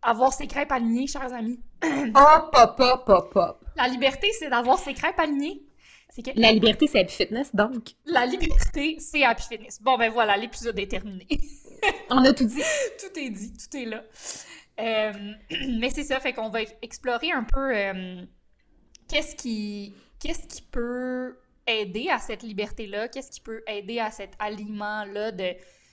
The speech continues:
Speaker 1: d'avoir, en fait, c'est ça, d'avoir le luxe de que ce que tu dis, ce que tu fais, ce que tu penses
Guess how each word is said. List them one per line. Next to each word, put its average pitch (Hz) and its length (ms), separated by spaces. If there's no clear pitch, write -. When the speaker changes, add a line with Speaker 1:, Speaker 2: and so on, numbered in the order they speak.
Speaker 1:
d'avoir, 208 340
en 220 60
fait, 302 180
c'est 233 100
ça, 254 140
d'avoir 220 260
le 269 120
luxe 247 400
de 202 360
que 226 80
ce 214 100
que 226 100
tu 220 200
dis, 202 300
ce 262 80
que 220 80
tu - 260
fais, 208 160
ce 214 100
que 214 80
tu - 220
penses 202 680